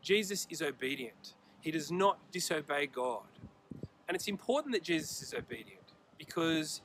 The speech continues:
that shows us that Jesus was the perfect, sinless one who was able to deal with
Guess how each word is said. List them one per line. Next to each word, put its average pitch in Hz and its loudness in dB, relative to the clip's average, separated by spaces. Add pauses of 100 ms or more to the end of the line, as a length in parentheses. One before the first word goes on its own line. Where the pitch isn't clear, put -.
that 180 2
shows 139 0
us 117 -4
that - -10
Jesus 143 -4
was 120 -10
the - -14 (120)
perfect, 151 -2 (280)
sinless 196 4
one 120 -6 (400)
who 131 -8
was 131 -4
able 160 2
to - -16
deal 139 -4
with 131 -2